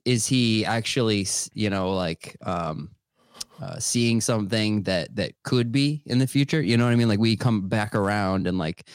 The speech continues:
things that we thought were gonna be futuristic are actually futuristic. But some things are like,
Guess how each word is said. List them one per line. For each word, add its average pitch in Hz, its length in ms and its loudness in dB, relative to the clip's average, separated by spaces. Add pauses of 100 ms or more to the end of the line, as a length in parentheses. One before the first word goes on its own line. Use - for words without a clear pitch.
(180)
things 110 220 2
that 101 100 0
we 98 120 0
thought 104 240 0
were 101 100 2
gonna 101 120 2
be 92 120 0
futuristic 90 640 -2 (220)
are 156 160 0
actually 95 300 -2
futuristic. - 680 -2 (120)
But 107 120 0
some 151 220 2
things 139 260 2
are 110 80 4
like, 101 300 0